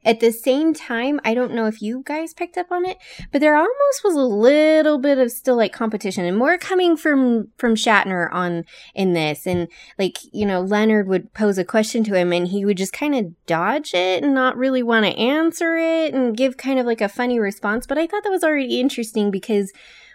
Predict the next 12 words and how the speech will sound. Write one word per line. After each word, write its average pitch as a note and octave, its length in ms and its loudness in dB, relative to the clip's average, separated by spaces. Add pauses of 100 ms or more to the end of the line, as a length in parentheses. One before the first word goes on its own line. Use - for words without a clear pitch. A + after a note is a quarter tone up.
(120)
we B3+ 180 4
know B3 280 6
that C4 160 0
they G#3+ 100 4
were G3 140 0
competing. F#3 720 -4 (560)
Leonard A3+ 520 2
got F#3 340 6
way G#3 300 6
more C4+ 240 8
fan B3 360 2
mail E3+ 460 2